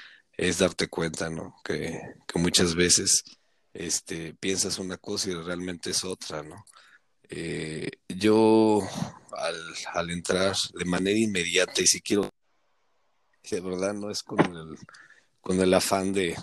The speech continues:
de ser palero ni nada por el estilo, pero de manera, de manera inmediata dejé el alcohol y obviamente también dejé las drogas, ¿no?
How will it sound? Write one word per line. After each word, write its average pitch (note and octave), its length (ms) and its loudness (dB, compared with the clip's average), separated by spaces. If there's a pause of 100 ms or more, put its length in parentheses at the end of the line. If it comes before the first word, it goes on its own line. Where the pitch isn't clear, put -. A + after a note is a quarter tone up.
(120)
de E2+ 140 -4
ser F#2+ 240 -2
palero F2+ 420 -6
ni F2+ 100 -8
nada F2+ 200 -8
por F2 200 -10
el D#2 120 -8
estilo, F#2 440 -4 (680)
pero F2+ 220 -2
de F2+ 100 0
manera, G2 600 2
de F#2 180 -6
manera G2 600 0
inmediata F2+ 920 -2 (480)
dejé F#2 500 0
el F2+ 120 -4
alcohol F2+ 480 -4 (720)
y F2+ 140 -4
obviamente F2 480 0
también E2 340 -2
dejé D#2+ 240 -2
las D#2 200 0
drogas, D2+ 440 -2
¿no? - 160 -20